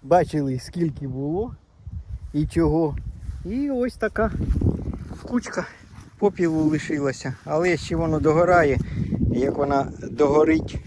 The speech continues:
ще в два рази менша стане. Ну, <laughs> якесь добриво. Ось так. А так би вже нема куди складувати всі ці гілки і так далі. А тут все сухе.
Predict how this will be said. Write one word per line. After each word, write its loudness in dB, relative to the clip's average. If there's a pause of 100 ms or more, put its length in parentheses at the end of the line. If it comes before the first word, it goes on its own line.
(100)
ще 2
в 4
два 6
рази 6
менша 0 (240)
стане. -2 (580)
Ну, 0 (680)
<laughs> -8
якесь 2
добриво. 4 (760)
Ось 0
так. 2 (1120)
А 4
так 4
би 4 (380)
вже 6
нема 6
куди 2
складувати 2 (200)
всі -4 (580)
ці -4
гілки -2 (640)
і -4
так 0
далі. 2
А 4
тут -4
все 0
сухе. 2